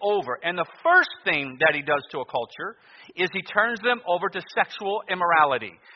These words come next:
Uh, we saw that in our own nation going back to the sixties, really, I mean, really taking off late sixties into the seventies, but that took place. You saw God. And the only thing God did there as a form of wrath, it wasn't that he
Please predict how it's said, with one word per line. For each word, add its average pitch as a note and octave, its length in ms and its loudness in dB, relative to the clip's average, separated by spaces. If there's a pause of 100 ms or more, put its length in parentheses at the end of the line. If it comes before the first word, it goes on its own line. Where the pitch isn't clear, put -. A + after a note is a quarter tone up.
(140)
Uh, B2+ 120 -8 (100)
we D3 100 -10
saw D3 280 2
that D3 120 2
in C#3+ 60 -12
our D3 80 0
own D#3 160 0
nation D#3 340 0
going D3 220 -4
back D3+ 160 4
to D#3+ 100 -10
the C#3+ 120 -6 (100)
sixties, D#3 420 -10
really, D#3+ 380 -4
I D#3+ 180 -10
mean, D3+ 200 -12 (240)
really F3 280 2
taking D3 300 -4
off C#3 180 2
late D3 220 -2 (100)
sixties D3 380 -8
into D3 160 -8
the C3 140 -12 (100)
seventies, D3+ 400 0 (220)
but F3+ 140 -6
that E3 240 6
took - 240 -8
place. C3+ 280 0 (300)
You E3+ 160 -8 (100)
saw E3+ 220 4
God. D#3+ 120 2
And D3+ 60 -4
the E3 60 -2
only A3+ 100 0
thing B3 200 -6
God B3+ 280 6
did D4 220 -4
there C#3+ 200 2 (220)
as E3+ 100 2
a F3 60 0 (140)
form C4 320 2
of B3+ 140 4 (120)
wrath, D#3+ 500 4 (200)
it D3 100 -8
wasn't F3 320 0
that F3+ 140 4
he F3+ 80 -2